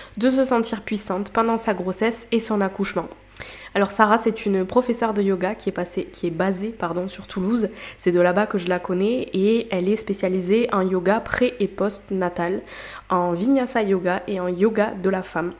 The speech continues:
Et dans l'épisode d'aujourd'hui, elle vient nous partager comment faire afin de retrouver confiance en son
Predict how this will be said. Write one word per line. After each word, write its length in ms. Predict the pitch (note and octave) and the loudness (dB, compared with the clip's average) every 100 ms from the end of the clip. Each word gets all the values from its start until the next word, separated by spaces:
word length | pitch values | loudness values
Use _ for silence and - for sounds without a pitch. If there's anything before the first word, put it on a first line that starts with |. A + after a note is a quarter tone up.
| - | -6
Et 80 | G#3+ | -2
dans 220 | F#3 F#3+ | 2 2
l'épisode 680 | G3 B3+ B3+ A3 B3+ A#3 G3 | 4 2 0 6 6 6 2
d'aujourd'hui, 760 | G3 A#3+ A3 G3 G3+ G3+ B3 - | 2 4 4 2 -2 -4 -4 0
elle 140 | F3+ | 0
vient 180 | F#3 A3+ | 2 2
nous 140 | A#3+ A3+ | 2 2
partager 680 | A3 - G#3 G3 F#3 G#3 | 0 0 -2 0 0 -2
comment 360 | G#3+ G#3 F#3+ F#3 | 0 -2 -2 -4
faire 280 | - G#3+ G#3 | 2 2 2
afin 240 | F#3+ G3 | 0 -2
de 140 | F3+ | -2
retrouver 420 | F3+ F#3+ - G3+ F#3 | -4 -6 -4 -4 -2
confiance 500 | F#3+ F3+ G#3+ G#3+ G#3 | -4 -4 -2 -2 -4
en 120 | F#3+ | -6
son 260 | - F3 | -6 -8